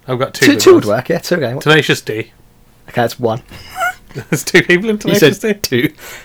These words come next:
Speaker 2: I put in two groups. <laughs>
Speaker 1: <laughs> No, t-, two people.
Speaker 2: Total of seven people.
Speaker 1: There's two people in there.
Speaker 2: There is.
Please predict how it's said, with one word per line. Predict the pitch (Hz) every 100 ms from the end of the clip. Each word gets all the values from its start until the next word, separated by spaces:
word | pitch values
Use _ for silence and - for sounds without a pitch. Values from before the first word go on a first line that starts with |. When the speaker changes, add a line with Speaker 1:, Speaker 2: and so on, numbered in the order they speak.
| -
Speaker 2:
I |
put | - 160
in | 135
two | 143
groups. | 143 165 196 - - -
<laughs> |
Speaker 1:
<laughs> |
No, | 196 180 202
t-, | - - - -
two | 190 156
people. | 165 170 226
Speaker 2:
Total | - 151 143
of |
seven | - 151 135
people. | 135 143 170
Speaker 1:
There's | 180 -
two | 196
people | 165 208 247
in | 226
there. | - -
Speaker 2:
There | 110
is. | 135 185